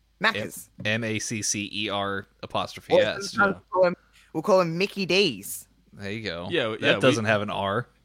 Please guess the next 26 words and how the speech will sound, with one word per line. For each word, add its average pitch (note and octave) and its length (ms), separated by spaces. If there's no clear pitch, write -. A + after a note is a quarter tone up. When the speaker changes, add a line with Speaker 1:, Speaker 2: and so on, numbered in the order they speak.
Speaker 3:
Yeah, E2 180
we G#2 120
say A2 160
Mickey F2+ 260
D's F2+ 260
here. A2 120
Speaker 2:
Yeah, G#2+ 160
Mickey A2 320
D's. A2 360
It's G#2 120
Speaker 3:
Mm-hmm. A2+ 100
Speaker 2:
kind G#2+ 140
of G2+ 80
a - 60
universal E3 540
Speaker 1:
Macca's. - 40
Speaker 2:
thing. G2 160
Speaker 1:
Yeah, F3 160
we're G3 180
very G#3+ 240
lazy F3+ 480
people, C#3+ 320
but A#2 160
yes, C#3 280
Melbourne. C#3+ 460
Speaker 2:
Melbourne. F#2 480